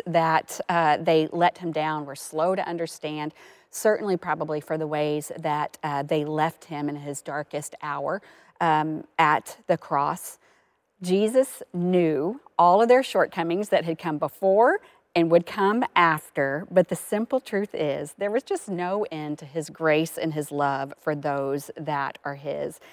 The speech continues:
And you see that in his praise for them here. It was true for his disciples, and it's true for us too.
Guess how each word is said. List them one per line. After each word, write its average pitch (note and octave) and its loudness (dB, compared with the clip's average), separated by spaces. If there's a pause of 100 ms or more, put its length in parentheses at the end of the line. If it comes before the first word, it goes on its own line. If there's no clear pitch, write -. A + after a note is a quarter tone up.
(160)
And G#3 0
you G3+ -4
see A3+ -4
that C3+ -6
in E3+ -2
his D#3 -8
praise C#3+ -6
for D3+ -10
them C#3 -8
here. C3 -12 (640)
It F#3 4
was - -2
true F#3+ -2
for F#3+ -2
his E3+ 0
disciples, E3 -8 (280)
and F3 2
it's - -8
true F3 -2
for E3+ -4
us D3+ -6 (100)
too. D3+ -6